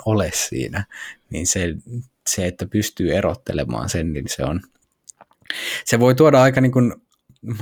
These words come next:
m-, mullistaviakin näkemyksiä niin kuin suhteessa itseään ja maailmaan, niin sit-,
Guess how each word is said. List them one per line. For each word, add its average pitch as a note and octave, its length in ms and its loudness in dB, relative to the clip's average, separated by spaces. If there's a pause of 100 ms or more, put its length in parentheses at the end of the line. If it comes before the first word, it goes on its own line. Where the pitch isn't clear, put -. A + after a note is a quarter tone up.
(120)
m-, A2 240 -2
mullistaviakin G2 1300 0 (520)
näkemyksiä G2 1120 -4
niin F#2+ 200 -6
kuin E2+ 260 -6
suhteessa - 500 -4
itseään - 360 -6
ja D#2 80 -4
maailmaan, D#2 580 -6
niin E2 120 -12 (120)
sit-, - 300 -4